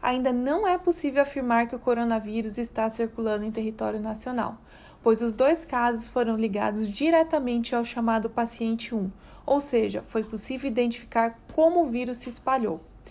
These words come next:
Mas gostaria de chamar a atenção que os governos ao redor do mundo continuam a agir para reduzir os efeitos da crise viral na atividade econômica.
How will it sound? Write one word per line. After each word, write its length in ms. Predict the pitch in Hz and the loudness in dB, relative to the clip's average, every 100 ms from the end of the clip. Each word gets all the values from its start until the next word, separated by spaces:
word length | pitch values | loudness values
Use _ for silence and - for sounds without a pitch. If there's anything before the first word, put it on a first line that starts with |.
| - - - - - | -20 -20 -20 -20 -4
Mas 160 | 277 262 | -2 2
gostaria 440 | 285 269 269 269 | 2 2 2 0
de 80 | - | -2
chamar 240 | 269 254 | -2 0
a 40 | 254 | 0
atenção 540 | 254 226 - 247 233 | 0 -2 0 0 0
que 80 | 226 | -4
os 80 | 214 | -2
governos 460 | 220 208 240 233 | 0 0 0 2
ao 100 | 226 | 0
redor 320 | 220 202 233 | 0 0 2
do 140 | 240 220 | 2 -2
mundo 280 | 220 226 208 | 0 0 -2
continuam 540 | - 247 - 247 277 | -2 -4 -4 -4 2
a 120 | 330 | 2
agir 360 | 294 220 233 247 - - - | 2 0 -2 -2 -10 -20 -4
para 220 | 247 233 | 2 2
reduzir 580 | 226 262 320 302 285 262 | 2 2 0 0 -2 -4
os 140 | 254 247 | -2 -2
efeitos 440 | 254 - 233 - | 0 0 0 0
da 140 | 240 | -2
crise 320 | 233 233 226 226 | -2 -2 -2 -2
viral 520 | 240 226 214 220 220 | 0 4 4 4 -2
na 120 | 220 | -2
atividade 500 | 220 226 220 214 214 | -2 -2 -2 0 2
econômica. 720 | 220 220 254 226 196 208 - | 0 -4 -4 -2 -4 -10 -16